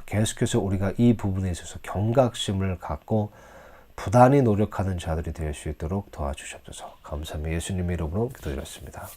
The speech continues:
아멘. 예, 기도 명령입니다. 기도하지, 아, 이거는 어질러 온 거죠. 아, 시월 일일, 오늘날 부흥의 성격과 필요성에 대해 유창하게 설교하고 하나님 나라의 확장을 위한 정교한 계획을 내놓는 사람들은 아주 많다.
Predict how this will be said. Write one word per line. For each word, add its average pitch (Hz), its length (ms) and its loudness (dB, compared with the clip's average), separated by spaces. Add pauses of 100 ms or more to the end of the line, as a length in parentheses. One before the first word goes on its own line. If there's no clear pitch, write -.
(200)
아멘. 76 540 -6 (1120)
예, 76 120 -8
기도 139 240 6
명령입니다. 87 640 4
기도하지, 127 720 6
아, 80 160 -2
이거는 76 340 -4
어질러 78 260 -2
온 69 100 -6
거죠. - 200 -12 (720)
아, - 300 -6
시월 104 480 2
일일, 120 520 6 (680)
오늘날 135 480 10
부흥의 127 380 8
성격과 110 760 2
필요성에 120 600 2
대해 98 260 2
유창하게 101 640 2
설교하고 85 680 -2
하나님 120 500 4
나라의 95 320 4
확장을 117 640 0
위한 104 260 4
정교한 123 680 6
계획을 101 540 4
내놓는 101 480 2
사람들은 101 640 2
아주 92 320 2
많다. 85 460 -2